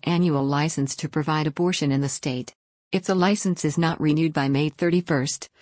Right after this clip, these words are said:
Missouri would become the first state without a functioning abortion clinic since nineteen seventy-three, when Roe v. Wade was decided. Planned Parenthood would still be able to provide non-abortion health services for women in Missouri.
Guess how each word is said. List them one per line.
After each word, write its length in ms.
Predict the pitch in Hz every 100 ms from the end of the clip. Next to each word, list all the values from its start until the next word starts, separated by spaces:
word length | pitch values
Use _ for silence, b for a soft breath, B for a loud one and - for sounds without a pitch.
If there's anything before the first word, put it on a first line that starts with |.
| B B B B B -
Missouri 420 | 175 202 202 156
would 160 | 139
become 300 | 135 139 156
the 80 | 143
first 340 | 139 175 190 -
state 320 | - 131 131
without 320 | 139 143 147
a 60 | 147
functioning 520 | 175 180 - 156 143
abortion 460 | 131 156 170 143
clinic 320 | 139 156 156 151
since 300 | 151 139 -
nineteen 440 | 156 180 - 185
seventy-three, 680 | - 160 156 151 147 147 135
when 180 | 139
Roe 240 | 143 143 123
v. 380 | 143 127 120 127 _ _ _
Wade 260 | 180 175 170
was 140 | 160
decided. 560 | - 147 151 139 143 139 _ _ _ _ _ _ _ _ _ _ _ _ B B B B B B
Planned 340 | - 185 196
Parenthood 500 | 202 175 143 139 139
would 180 | 127 143
still 240 | - 175 165
be 180 | 160
able 140 | 156 151
to 160 | -
provide 360 | 143 151 151 147
non-abortion 680 | 151 147 160 131 156 170 156
health 280 | 135 160 160
services 580 | - 156 135 - 131 -
for 160 | 147
women 320 | 139 156 147
in 120 | 135 143
Missouri. 520 | 151 165 139 120